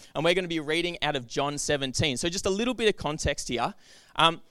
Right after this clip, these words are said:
Jesus is sitting down with his disciples. At this point, he only has eleven 'cause one of them has ditched him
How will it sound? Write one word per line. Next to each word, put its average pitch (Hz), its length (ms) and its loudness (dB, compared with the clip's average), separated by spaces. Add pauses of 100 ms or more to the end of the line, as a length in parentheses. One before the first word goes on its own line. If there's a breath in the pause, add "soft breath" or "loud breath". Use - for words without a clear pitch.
(320 soft breath)
Jesus 262 500 0
is 185 140 -4
sitting 208 300 0
down 175 180 2
with 175 100 -6
his 160 140 0
disciples. 117 800 -2
At 165 140 -6
this 254 140 -2
point, 240 220 -2
he 214 80 -4
only 202 180 0
has 175 140 0
eleven 196 400 4
'cause 143 180 -6
one 180 140 0
of 180 80 -2
them 185 140 -4
has 127 160 -8
ditched 143 320 -4
him 117 180 -4